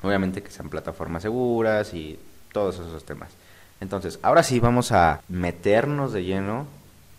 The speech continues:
dentro de cada una de estas categorías, que acuérdate, categorías de herramientas son dominios, hospedaje, o sea, hosting, email marketing,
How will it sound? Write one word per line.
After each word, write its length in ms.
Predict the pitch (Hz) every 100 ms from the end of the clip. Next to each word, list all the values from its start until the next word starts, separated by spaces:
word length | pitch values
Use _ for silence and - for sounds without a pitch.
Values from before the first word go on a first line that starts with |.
| -
dentro 320 | 92 90 92
de 80 | -
cada 220 | - 110
una 160 | 107 104
de 40 |
estas 220 | 101 101 -
categorías, 600 | 98 98 101 104 131 -
que 100 | 87
acuérdate, 420 | - 87 - 80 - - - -
categorías 440 | 82 - 87 90
de 60 | 101
herramientas 460 | 101 107 95 101
son 200 | - 87
dominios, 500 | 82 80 117 120 127 -
hospedaje, 580 | - 76 98 113 120 135 - -
o 40 |
sea, 220 | 80 78 -
hosting, 380 | 104 - 131 143 - - - - -
email 260 | 90 92
marketing, 500 | 92 110 - - 127